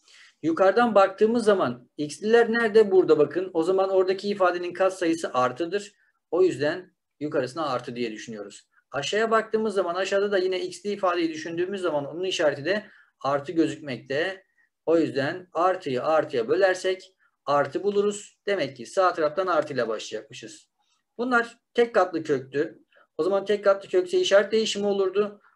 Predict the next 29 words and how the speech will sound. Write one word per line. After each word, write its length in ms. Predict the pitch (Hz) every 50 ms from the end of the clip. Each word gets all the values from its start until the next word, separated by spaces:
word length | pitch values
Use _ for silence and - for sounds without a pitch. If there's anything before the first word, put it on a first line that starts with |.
| _ _ -
Artıysa 480 | 151 165 170 170 - 185 180 - 151
eksi 320 | 127 117 120 - - - 180
olacaktır. 680 | 185 196 190 196 202 196 196 - 208 202 - - _ _
Yine 240 | - 208 202 196 175
buradan 260 | 165 165 165 156 151
geçerken 640 | 156 165 160 - 160 139 131 131 175 180 190 190 - _ _ _ _ _ -
işaret 360 | 160 - 156 131 127 123 131
değişimi 340 | 139 127 113 110 - 175 180
oldu. 420 | 160 147 127 107 - - - - _ _ _ _ _ _ _ _ _ _
Şimdi 240 | - - 220 226 233
biz 140 | 220 208 202
bunlardan 280 | 226 233 220 226 233
hangisini 440 | 220 220 240 233 220 185 - - 165
arıyoruz? 480 | 151 131 131 120 110 107 - - - _ -
Ona 180 | 190 208 185
bir 120 | 165 143 127
bakalım. 540 | 127 117 117 117 120 139 165 165 - _ _ _ _ _ _ _ _ _ _ _ _ _ _ _ _ _ _ _ _ _ _ _ _ _ _
Hemen 280 | 147 147 143 139 135 135
şöyle 300 | 131 156 151 143 139 131
bir 100 | 147 147
işaretleyelim 680 | 151 - - 190 185 185 185 180 180 185 180 180 180
arkadaşlar. 640 | 175 170 165 170 165 170 165 156 175 180 185 - - _ _ _ _ _ _ _ _ _ _ -
Bakın 300 | 156 156 160 160 156 156
bizim 240 | 151 151 165 170
aradığımız 480 | 165 160 160 151 160 165 165 165 160 143
yer 160 | 180 190 190
şurası. 600 | 190 - 220 214 185 - - - 107 98 - _ _ _ -
Bunu 160 | 123 120 147
arıyoruz. 600 | 185 196 196 175 143 110 104 - - - _ _